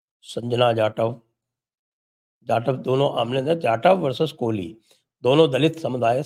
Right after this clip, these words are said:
आमने सामने थे। और संजना जाटव कांग्रेस की तरफ से थी। उदाहरण दे रहा हूँ केवल एक, और ये उदाहरण जो है ये पूरे उत्तर प्रदेश में, बिहार में, सब जगह ये लागू होता है। तो जब पाया गया कि जो जाटव community वहाँ पर दलित-, दलितों में बहुसंख्यक है,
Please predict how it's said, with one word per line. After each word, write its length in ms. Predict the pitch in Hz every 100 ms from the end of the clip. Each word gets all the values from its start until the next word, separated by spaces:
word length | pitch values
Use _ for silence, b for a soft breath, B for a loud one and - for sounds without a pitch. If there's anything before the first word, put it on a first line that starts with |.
| -
आमने 280 | 117 117
सामने 340 | 110 101 101 110
थे। 380 | - 139 - _ _ _ _ _
और 200 | 131 131
संजना 460 | 123 - 135 143 156
जाटव 380 | 139 131 139 139
कांग्रेस 420 | 139 123 120 117
की 120 | 117
तरफ 240 | 113 107
से 160 | - 98
थी। 380 | - 143 - -
उदाहरण 380 | - 143 156 160
दे 120 | 120
रहा 100 | 123
हूँ 100 | 120
केवल 240 | 101 95 90
एक, 180 | 90 -
और 100 | 95
ये 200 | 110 131
उदाहरण 400 | 117 110 127 135
जो 100 | 123
है 180 | 127
ये 120 | 156 139
पूरे 260 | - 120
उत्तर 280 | 127 117 127
प्रदेश 320 | 120 123 123
में, 200 | 123 123
बिहार 260 | 123 107 113
में, 100 | 123
सब 180 | 110 110
जगह 180 | 107
ये 200 | 120 127 - b _ -
लागू 260 | 107 107 101
होता 200 | 90 87
है। 120 | - _ b b _ _ _ _ _ _ _ _ _
तो 200 | 208 214
जब 340 | 208 214 190
पाया 260 | - 160 180
गया 200 | 180 175
कि 120 | 185
जो 120 | 180
जाटव 340 | 170 139 139 165
community 440 | 165 143 143 156
वहाँ 280 | 143 120 131
पर 180 | 135 135
दलित-, 300 | 131 123 135
दलितों 380 | 123 123 143 135
में 400 | 139 147 170 135
बहुसंख्यक 880 | _ _ _ 120 117 117 117 127 107
है, 180 | 123